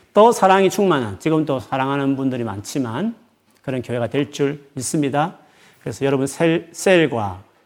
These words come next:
여러분 학교와 직장 어디 가든지 여러분이 속한 모든 공동체에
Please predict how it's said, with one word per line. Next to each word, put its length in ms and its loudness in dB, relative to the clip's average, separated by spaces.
여러분 260 0
학교와 680 0
직장 500 -4
어디 260 6
가든지 420 6
여러분이 280 8
속한 340 -2
모든 400 2
공동체에 800 -6